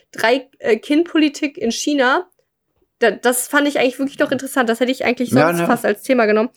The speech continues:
Speaker 1: Weil das fand ich noch cool eigentlich, weil, also das war ja die Ein-Kind-Politik
Speaker 2: Ja.
Speaker 1: ursprünglich, weil die Überbevölkerung hatten. Und jetzt
Speaker 2: Mhm.
Speaker 1: haben die aber gemerkt, oha, wenn ja, wir ja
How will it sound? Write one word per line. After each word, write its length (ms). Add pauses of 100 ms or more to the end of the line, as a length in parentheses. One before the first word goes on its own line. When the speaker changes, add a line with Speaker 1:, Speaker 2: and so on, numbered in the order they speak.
(260)
Speaker 1:
Weil 80
das 120
fand 160
ich 100
noch 140 (180)
cool 120
eigentlich, 440 (320)
weil, 440 (240)
also 220
das 140
war 120
ja 80
die 160
Ein-Kind-Politik 880
Speaker 2:
Ja. 80
Speaker 1:
ursprünglich, 580 (300)
weil 520 (100)
die 100
Überbevölkerung 800
hatten. 320 (140)
Und 160
jetzt 340
Speaker 2:
Mhm. 60 (100)
Speaker 1:
haben 180
die 80
aber 140
gemerkt, 420
oha, 440
wenn 160
ja, 220
wir 100
ja 240